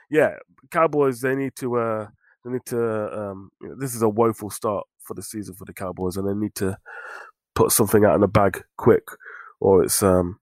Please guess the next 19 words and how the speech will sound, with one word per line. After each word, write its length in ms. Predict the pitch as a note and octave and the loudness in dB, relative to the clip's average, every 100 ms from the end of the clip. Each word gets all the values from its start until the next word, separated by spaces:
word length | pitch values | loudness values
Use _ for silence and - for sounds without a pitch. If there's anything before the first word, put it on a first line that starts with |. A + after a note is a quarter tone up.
| _ _ _ _ | _ _ _ _
already 320 | F#2+ G2+ G2 | 4 4 4
gonna 220 | G2 G2+ | 4 4
be 320 | F#2+ G2 F#2+ F#2+ _ _ _ _ _ | 4 2 2 0 _ _ _ _ _
an 100 | G#2 | 0
embarrassing, 880 | G#2 G2+ - A2 A2 G#2+ - G2+ F#2+ - _ _ _ _ _ - | 2 0 0 4 4 4 2 0 0 -8 _ _ _ _ _ -6
uh, 440 | G2 G2 F#2+ F2+ - _ _ _ _ _ | -2 0 0 -2 -6 _ _ _ _ _
you 60 | G#2 | -6
know, 180 | F#2 F#2+ - _ _ _ _ _ _ _ _ _ _ _ _ - - | -6 -6 -16 _ _ _ _ _ _ _ _ _ _ _ _ -16 -8
endurance 500 | A2+ G#2 A#2+ A#2 - | -4 4 6 6 4
for 100 | A2 | 0
them. 180 | G2+ F#2+ - | 0 -2 0
And 100 | E3 | 4
then 80 | G#3+ | 6
look, 260 | G#3 - - _ _ _ | 4 0 -20 _ _ _
they're 160 | D3 G#3+ | 4 4
in 120 | A3+ | 6
the 100 | E3 | 2
worst 840 | D3 C3 E3 F3 D3 A#2+ - - - _ _ _ _ _ _ _ _ _ _ _ _ _ | 2 0 4 6 4 2 -10 -18 -20 _ _ _ _ _ _ _ _ _ _ _ _ _
possible 760 | - F3+ D3+ - C#3 C3+ B2+ | 0 0 0 -4 -2 -2 -4